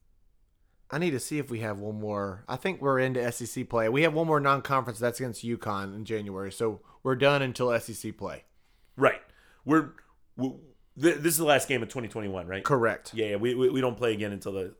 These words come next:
Speaker 1: So we'll
Speaker 2: conference season
Speaker 1: have,
Speaker 2: starts.
Speaker 1: have a few days to rest.
Speaker 2: Man.
Speaker 1: Get ready. Women are on target what we thought they'd be. Correct?
Speaker 2: Oh, yeah. And they've, they had, n-, n-,
Speaker 1: This was the only game where it got dicey bef-, in that run.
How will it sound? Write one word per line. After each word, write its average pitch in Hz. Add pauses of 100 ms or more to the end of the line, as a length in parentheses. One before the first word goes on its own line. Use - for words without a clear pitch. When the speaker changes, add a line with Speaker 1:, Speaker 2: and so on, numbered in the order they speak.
Speaker 1:
So -
we'll 135
Speaker 2:
conference -
season 127
Speaker 1:
have, 139
Speaker 2:
starts. -
Speaker 1:
have 135
a 123
few 135
days 120
to 113
rest. 98 (1300)
Speaker 2:
Man. 90 (340)
Speaker 1:
Get 135
ready. 139 (1000)
Women 175
are 160
on 151
target 139
what 123
we 120
thought 110
they'd 101
be. 85 (360)
Correct? 120 (480)
Speaker 2:
Oh, 220
yeah. 185 (120)
And 147
they've, 196
they 165
had, 180
n-, 160
n-, 175 (340)
Speaker 1:
This 190
was 214
the 185
only 175
game 151
where 131
it 127
got 117
dicey 98 (100)
bef-, 101 (220)
in 113
that 104
run. 90